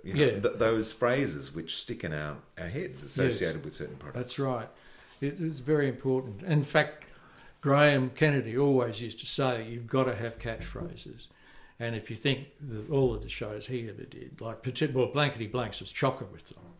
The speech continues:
Speaker 1: Well, Cyril said.
Speaker 2: Yeah, but,
Speaker 1: Yeah.
Speaker 2: you know, Peter the Phantom Puller
Speaker 1: Yeah.
Speaker 2: and all those, um, things.
Speaker 1: Yeah.
Speaker 2: But,
Speaker 1: Yeah.
Speaker 2: but he, he used to s-, ask for c-, to invent ca-,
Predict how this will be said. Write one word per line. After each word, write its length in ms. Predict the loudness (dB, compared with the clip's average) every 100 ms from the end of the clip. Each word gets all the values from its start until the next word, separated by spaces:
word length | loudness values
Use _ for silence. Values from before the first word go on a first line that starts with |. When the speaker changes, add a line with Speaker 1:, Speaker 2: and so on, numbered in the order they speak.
| -20 _ -20 -16
Speaker 1:
Well, 140 | -14 -14 -18 -10
Cyril 380 | -2 0 -2
said. 380 | -4 -6 -6 -10 0
Speaker 2:
Yeah, 320 | 4 4 4 0
but, 240 | -2 -2
Speaker 1:
Yeah. 80 | -4
Speaker 2:
you 120 | -4
know, 160 | -2 -6
Peter 340 | -4 -2 -2
the 80 | -4
Phantom 380 | -8 -8 -8 -10
Puller 520 | -4 -2 0 0 0
Speaker 1:
Yeah. 60 | -2
Speaker 2:
and 120 | -4 -12 -20 -16 4
all 260 | 10 12 12
those, 500 | 8 4 -2 -10 -18 -20 -20 -12 -10 -10
um, 320 | -10 -10 -12 -8
things. 260 | -2 -2 -4 -14
Speaker 1:
Yeah. 160 | -16 -16 -8
Speaker 2:
But, 220 | -6 -6 -8
Speaker 1:
Yeah. 80 | -18 -14 -2
Speaker 2:
but 140 | 0
he, 360 | 2 2 2 -6 -18 -20 -20 _ -20 -20 -16 -2
he 100 | 0
used 280 | 0 -2
to 120 | -6 -12 -16 _ -20 -18
s-, 220 | -10 -10 -2
ask 420 | 4 4 2 -4
for 180 | -10 -14 -14 -20 -16
c-, 100 | -16 -16 -20 _ _ -20 -20 -14 -12 -10 -10 -8 -8 -8
to 180 | -2 0
invent 500 | 0 0 2 2 -2 -12 -12 -10 -8 -10
ca-, 340 | -8 -8 -10